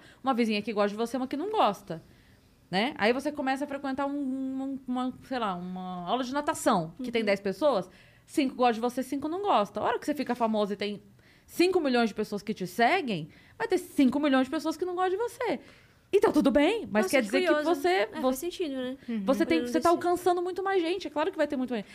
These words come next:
Speaker 1: Só que a, a, a maior-, a,
Speaker 2: Verdade.
Speaker 1: os barulhentos, que são minoria, eles parecem maioria porque são barulhentos, não é o
Speaker 3: Sim.
Speaker 1: contrário.
Speaker 2: Não, e são
Speaker 3: Porque
Speaker 2: barulhentos
Speaker 3: quem
Speaker 2: e também
Speaker 3: gosta
Speaker 2: a gente
Speaker 3: geralmente
Speaker 2: tem
Speaker 3: de você, às vezes, não fica mandando milhões
Speaker 2: Não,
Speaker 3: de
Speaker 2: e às
Speaker 3: elogios.
Speaker 2: vezes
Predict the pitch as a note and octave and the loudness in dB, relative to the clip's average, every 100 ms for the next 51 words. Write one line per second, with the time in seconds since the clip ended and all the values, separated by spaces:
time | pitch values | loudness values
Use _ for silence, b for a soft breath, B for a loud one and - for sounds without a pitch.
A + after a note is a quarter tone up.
0 | B B - C4+ C4+ C#4+ - G#3 A#3 - | B B -2 -2 -2 -8 -2 0 0 0
1 | G3 G3 G3 - F#3+ G#3+ A3 G#3+ F3 F3 | -2 -2 -4 -6 -2 4 4 2 0 -2
2 | D#3 D#3+ C#4+ C4 B3 _ - A#3 G#3 D4+ | -2 -6 -12 -12 -14 _ -2 2 4 4
3 | D#4+ A3+ B3+ D4+ - F3+ D3 - - _ | 2 2 2 0 -4 -6 -6 -12 -20 _
4 | _ _ _ _ _ G#3+ - G3+ G3 F#3 | _ _ _ _ _ -4 -2 -4 -2 0
5 | E3+ F#3+ C#4 A#3+ - G3+ - G#3+ A3+ C#4 | 0 0 -2 -2 -4 -4 -4 -2 0 0
6 | C#4+ G#3+ G3+ C4 - D#4+ F4 D4 D#4 D#4 | -2 -2 -2 -2 0 -2 2 -2 0 -4
7 | F4 D#4 A3+ F3+ G3+ G3+ - G#3 G#3 E3 | -4 -4 -6 -6 -4 -2 -2 -4 -4 -6
8 | - - F#4 G4+ C#4 C4 C4 C4 A#3+ A#3+ | -8 -10 -4 -2 -2 -2 0 2 2 4
9 | A#3 C#4 C#4 G#3+ A3+ A3+ C4 G#3+ G#3+ A3 | 4 4 2 -2 -2 -2 -4 -6 -6 -6
10 | A#3 A3+ A#3+ A#3+ B3+ E4+ F4+ - C#4+ D4 | -4 -2 -2 -2 -2 -2 -4 -4 -6 -6
11 | - B3+ G#3+ F#3 - G#3 G#3 G3 A3 A3 | -2 -2 0 -4 -6 -4 -2 0 -2 -2
12 | F#3+ F#3 G#3 F#3+ A3+ F#4+ F#4+ F4 E4+ - | -2 -2 -2 0 0 2 2 2 2 2
13 | F4 | 0